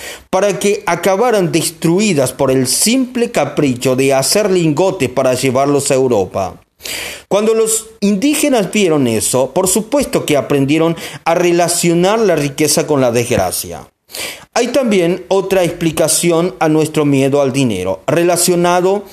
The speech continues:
relacionada, perdón, con los conquistadores. Antes, eh, las comunidades indígenas utilizaban el trueque como la manera de dinamizar las actividades económicas y comerciales.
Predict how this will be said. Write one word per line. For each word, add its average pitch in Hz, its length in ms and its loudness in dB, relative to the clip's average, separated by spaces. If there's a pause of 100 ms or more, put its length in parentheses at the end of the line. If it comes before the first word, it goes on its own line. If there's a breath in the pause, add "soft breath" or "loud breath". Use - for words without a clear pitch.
(180 loud breath)
relacionada, 175 800 2
perdón, 127 300 2
con 156 180 2
los 156 100 0
conquistadores. 143 920 -2 (360 loud breath)
Antes, 226 500 0 (300 loud breath)
eh, 151 240 0
las 170 260 2
comunidades 185 800 0
indígenas 131 640 0
utilizaban 214 880 0
el 147 260 0
trueque 147 460 -2
como 147 260 2
la 151 160 2
manera 175 460 2
de 160 240 -2 (220 loud breath)
dinamizar 202 1080 0
las 127 200 0
actividades 147 680 0
económicas 151 680 0
y 170 60 0
comerciales. 120 800 -2